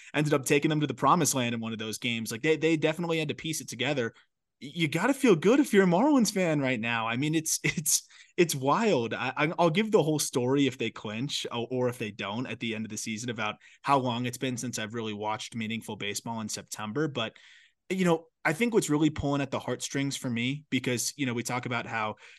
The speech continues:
you know, you get close to a team, you cover it. Sometimes it can kinda take that, that little kid fandom out of you. But what's kinda pulling at my heartstrings is seeing the Miami community care about baseball a little bit.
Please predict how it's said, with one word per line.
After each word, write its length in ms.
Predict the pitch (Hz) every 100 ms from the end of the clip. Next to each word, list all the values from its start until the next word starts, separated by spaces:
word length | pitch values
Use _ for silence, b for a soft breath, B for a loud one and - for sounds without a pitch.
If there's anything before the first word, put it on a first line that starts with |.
| b
you 80 | 127
know, 20 |
you 160 | 113
get 180 | 113 135
close 240 | 135 135 -
to 80 |
a 60 | 131
team, 260 | 127 135 123
you 80 |
cover 380 | 110 135 127 123
it. 160 | 123 117
Sometimes 420 | 131 127 127 117
it 60 | 120
can 120 | 120
kinda 240 | - 127
take 300 | 107 - 123
that, 240 | - 113 - b b b
that 240 | 131 120 - _ _ _ _
little 240 | 165 165 151
kid 200 | 156 143
fandom 420 | - 131 139 147
out 180 | 143 156
of 60 |
you. 140 | 156 151
But 140 | 139
what's 160 | 143 -
kinda 220 | - 190
pulling 260 | - 151 147
at 80 |
my 100 | 120
heartstrings 680 | 110 151 170 - 131 127 123
is 160 | 120 - _ _ _
seeing 340 | - - 160 160
the 60 |
Miami 440 | 139 127 127 131 127
community 420 | - 120 120 135
care 200 | - 113
about 200 | 113 107
baseball 420 | 104 107 - 131
a 40 | 139
little 160 | 156
bit. 280 | 151 - -